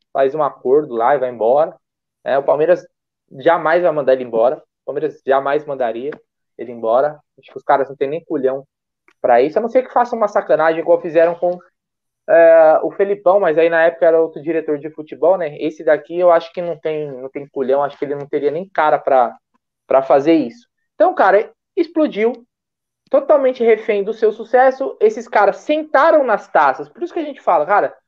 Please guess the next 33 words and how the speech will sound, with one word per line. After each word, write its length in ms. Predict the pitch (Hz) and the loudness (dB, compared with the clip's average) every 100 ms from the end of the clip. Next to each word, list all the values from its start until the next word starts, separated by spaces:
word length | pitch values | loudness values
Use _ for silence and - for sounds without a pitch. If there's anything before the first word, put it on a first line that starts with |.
| _ _ | _ _
não 280 | 175 247 294 _ | -4 -4 -4 _
pode, 560 | 208 262 277 - 120 - _ _ | 2 4 2 -2 -18 -20 _ _
não 80 | 185 | -8
é 40 | 233 | -8
porque 220 | - 254 | -4 -4
foi 320 | - 233 233 | 0 0 2
campeão 540 | 233 - 190 170 233 | -2 -2 -2 0 0
é 40 | 240 | -2
que 120 | 240 | -6
tá 180 | - 269 | -2 -2
tudo 280 | 277 247 311 | -2 -6 -4
lindo, 520 | 320 254 262 240 - _ _ _ _ _ | -2 -4 -4 -6 -12 _ _ _ _ _
cara. 160 | - - _ _ _ _ _ _ _ _ | -20 -20 _ _ _ _ _ _ _ _
Mesmo 420 | 160 233 330 339 | 2 4 4 2
nas 180 | 294 247 | 2 0
vitórias, 500 | 214 208 214 254 214 | -2 0 4 4 4
e 40 | |
eu 120 | 214 233 | 4 4
acho 180 | 233 | 2
que 60 | 233 | -2
nas 200 | 247 269 | -4 -4
vitórias, 500 | 254 - 202 277 302 | -8 -2 2 2 0
cara, 180 | - 202 | -4 -2
que 60 | |
a 40 | 208 | -2
gente 140 | 214 | -6
tem 100 | 226 | -10
que 60 | 233 | -8
fazer 200 | 226 220 | -4 -4
até 140 | 220 | -2
a 240 | 240 302 285 _ _ - | 0 -2 -6 _ _ -6
reflexão 600 | 202 240 240 240 247 233 | -6 -2 -2 0 0 2
maior, 580 | 277 277 202 220 226 | 2 2 4 4 2